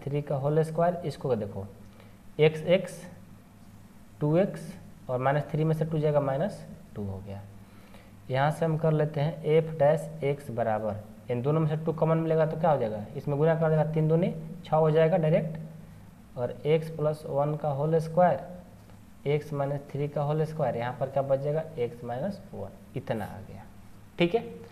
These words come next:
अब हमें क्या चाहिए, वर्धमान और ह्रासमान का मान तभी प्राप्त होगा जब उसके बराबर ज़ीरो होना चाहिए, f dash x equal to zero होना चाहिए। तो लिखेंगे फार्मूला,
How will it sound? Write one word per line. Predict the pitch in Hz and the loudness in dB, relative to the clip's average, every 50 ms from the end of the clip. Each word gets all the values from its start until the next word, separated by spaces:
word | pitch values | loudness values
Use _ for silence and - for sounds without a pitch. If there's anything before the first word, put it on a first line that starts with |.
| - - - - - - - - - | -20 -20 -20 -20 -20 -20 -8 4 6
अब | 175 185 175 | 8 8 8
हमें | 175 185 190 196 190 | 8 6 4 4 4
क्या | 190 202 196 | 4 4 4
चाहिए, | 190 190 185 196 202 | 4 4 2 2 2
वर्धमान | 170 147 156 151 143 147 147 160 170 185 196 | 4 6 4 4 6 6 6 6 6 6 6
और | - - 170 160 | 4 4 6 6
ह्रासमान | 147 151 160 160 160 156 156 160 165 170 160 | 6 6 2 2 2 2 2 2 2 2 2
का | 170 165 | 0 2
मान | 160 160 160 156 156 | 2 2 2 2 2
तभी | 160 147 151 156 | 0 0 0 0
प्राप्त | 156 - 160 160 160 156 - | 2 4 6 6 6 4 2
होगा | 151 156 147 | 2 2 4
जब | 147 160 151 147 | 4 4 2 2
उसके | 147 - - 160 | 0 -2 0 0
बराबर | 147 147 143 143 143 185 - 127 | 2 4 6 6 6 4 4 2
ज़ीरो | 117 123 135 135 123 | 0 0 0 2 2
होना | 110 101 101 | 2 0 -2
चाहिए, | 101 - 107 110 117 | -4 -4 -2 -2 -2
f | 113 | 0
dash | 120 127 127 123 147 | 2 2 2 4 2
x | 139 - - - | -2 -2 -4 -2
equal | - 156 151 151 151 | 0 2 2 2 2
to | 208 175 | 2 2
zero | 131 135 135 | 2 2 2
होना | 135 120 107 101 98 | 2 2 2 0 -2
चाहिए। | - 101 98 98 101 | -4 -6 -6 -6 -6
तो | - 117 | -6 -6
लिखेंगे | 123 120 - 151 156 147 | -6 -4 -2 -2 -2 -2
फार्मूला, | 147 - 143 139 139 139 143 | -2 -2 -2 -2 -2 -2 -2